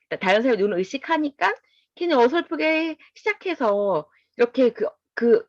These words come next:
싫잖아요, 그런 것들이. 그래서 어, 나는 그냥 그렇게 그냥 살다가 어, 욕망이나 돈에 관심 없는 줄 아-, 아는 사람으로 살았는데 그게 아니더라고요.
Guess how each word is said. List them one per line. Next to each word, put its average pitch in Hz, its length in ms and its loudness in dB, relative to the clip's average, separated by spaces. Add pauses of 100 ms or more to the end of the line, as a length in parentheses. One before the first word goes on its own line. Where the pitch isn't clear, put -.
싫잖아요, 226 600 2
그런 170 220 2
것들이. 160 480 -4 (1600)
그래서 254 580 2 (880)
어, 339 240 -2
나는 247 280 6
그냥 226 280 -2
그렇게 214 240 -8
그냥 165 220 -4
살다가 269 600 -2
어, 233 100 4
욕망이나 226 400 0
돈에 202 240 -6
관심 185 300 -6
없는 175 340 -4
줄 196 200 -6 (200)
아-, 170 220 -2
아는 214 340 0
사람으로 240 400 0
살았는데 294 640 -2 (180)
그게 202 420 -4
아니더라고요. 165 880 -4